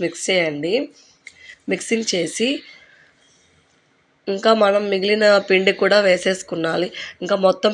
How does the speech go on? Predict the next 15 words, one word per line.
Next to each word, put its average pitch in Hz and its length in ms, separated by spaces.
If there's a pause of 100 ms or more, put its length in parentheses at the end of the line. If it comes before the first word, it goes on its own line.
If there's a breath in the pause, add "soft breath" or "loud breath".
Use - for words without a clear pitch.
పిండి 185 240
అంతా 185 240
అయిపోయే 180 340
వరకు 175 300
ఇలా 180 200
వేసుకొని 165 540 (960 soft breath)
తర్వాత 196 420 (160)
పిండి 196 240
అయిపోయిన 196 440
తర్వాత 160 400 (800 soft breath)
ఒక 190 120 (120)
బాండలు 196 400
పెట్టుకొని 180 420
అందులో 185 300
టూ 180 80